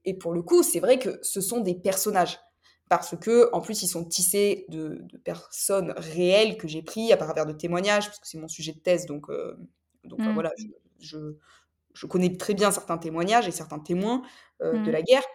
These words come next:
Speaker 1: mais pour le coup, c'est vrai que je les, je les aime bien, tu vois, mais j'ai
Speaker 2: Mm.
Speaker 1: pas un rapport émotionnel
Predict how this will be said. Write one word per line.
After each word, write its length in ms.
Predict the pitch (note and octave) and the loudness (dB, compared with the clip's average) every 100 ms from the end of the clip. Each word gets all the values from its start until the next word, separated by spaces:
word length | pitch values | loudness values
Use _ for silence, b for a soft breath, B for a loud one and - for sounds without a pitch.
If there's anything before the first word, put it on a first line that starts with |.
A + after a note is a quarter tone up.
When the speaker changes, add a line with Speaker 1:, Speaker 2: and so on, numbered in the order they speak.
| B B - | B B -2
Speaker 1:
mais 120 | G3 | -2
pour 160 | G3 G3 | 2 2
le 80 | |
coup, 160 | G3 D#4 | 2 0
c'est 160 | - F#3+ | 0 2
vrai 160 | A#3+ | 2
que 80 | B3+ - _ _ _ _ _ _ _ _ | 0 -12 _ _ _ _ _ _ _ _
je 80 | F#3 | -6
les, 120 | E3+ | -4
je 60 | E3+ | -2
les 120 | F#3 | 0
aime 140 | F#3 F#3 | 2 2
bien, 280 | C#4+ C#4+ G3 | 2 2 0
tu 120 | E3 | 2
vois, 280 | G3 G#3+ - _ _ _ | 2 2 -8 _ _ _
mais 100 | A3+ | -2
j'ai 80 | A3+ | 2
Speaker 2:
Mm. 20 | |
Speaker 1:
pas 100 | A3 G#3+ | 4 4
un 40 | |
rapport 360 | F3 E3+ A3 A3 | 4 2 2 2
émotionnel 680 | F#3+ F#3+ F#3 - G3+ A#3 | -2 -4 -4 -4 0 0